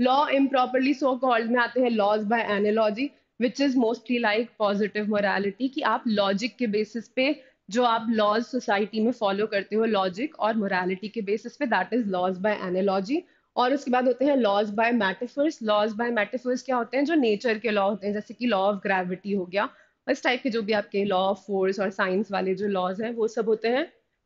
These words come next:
laws by metaphor। ओके, फिर ऑस्टिन की थ्योरी का भारी क्रिटिसिज्म था।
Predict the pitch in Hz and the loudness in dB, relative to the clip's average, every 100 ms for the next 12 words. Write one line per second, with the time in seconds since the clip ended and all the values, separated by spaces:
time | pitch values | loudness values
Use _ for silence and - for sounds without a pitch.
0 | _ 233 226 220 220 208 226 349 - _ | _ -2 2 2 0 0 0 -2 -8 _
1 | - 226 220 233 - 185 - _ _ _ | -2 -2 -2 -6 -6 -6 -6 _ _ _
2 | _ _ _ - 269 269 330 - _ _ | _ _ _ -2 -2 0 -2 -2 _ _
3 | _ _ _ _ _ _ _ _ _ _ | _ _ _ _ _ _ _ _ _ _
4 | _ _ _ _ _ _ _ 359 392 302 | _ _ _ _ _ _ _ 2 4 2
5 | 320 330 349 349 - 339 320 311 339 285 | 2 2 2 2 0 0 0 2 0 0
6 | 277 262 254 269 302 285 277 277 247 277 | 2 2 2 2 2 2 0 0 2 2
7 | 302 285 285 302 _ | 4 2 0 -4 _